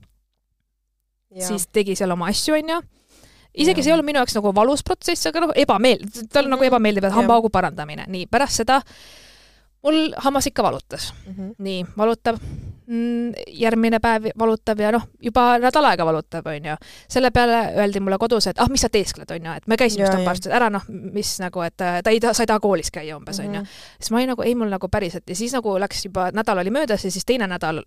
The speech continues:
Speaker 2: oli ja siis ma enam ei söönud,
Speaker 1: Mhm.
Speaker 2: sest mul juba nagu niimoodi valutas ja ma ei saanud keskenduda. Ja siis oli, et okei, sul vist päriselt hammas valutab. Ja siis, äh, nagu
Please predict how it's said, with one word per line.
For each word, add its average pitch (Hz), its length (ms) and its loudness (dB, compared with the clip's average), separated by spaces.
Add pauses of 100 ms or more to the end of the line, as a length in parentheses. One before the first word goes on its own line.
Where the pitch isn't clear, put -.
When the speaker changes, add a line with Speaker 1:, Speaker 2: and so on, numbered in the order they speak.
(200)
Speaker 2:
oli 180 240 -2
ja 160 60 -4
siis 175 240 -10
ma 185 180 -2
enam 175 240 -2
ei 175 220 -6
söönud, 175 480 -6 (120)
Speaker 1:
Mhm. 196 180 -8
Speaker 2:
sest 196 280 -6
mul 196 160 0
juba 196 320 2
nagu 190 180 0
niimoodi 208 300 2
valutas 240 440 2
ja 190 160 0 (320)
ma - 40 -4
ei - 40 -4
saanud 190 160 -4
keskenduda. 202 640 2 (480)
Ja 220 60 0
siis 240 140 2
oli, 247 140 4
et 220 200 -4
okei, 240 260 -2
sul 254 160 0
vist 208 120 -8
päriselt 190 280 -2
hammas 156 200 -10
valutab. - 280 -10 (840)
Ja 196 280 2
siis, 277 440 2 (840)
äh, 214 360 4 (600)
nagu 208 340 4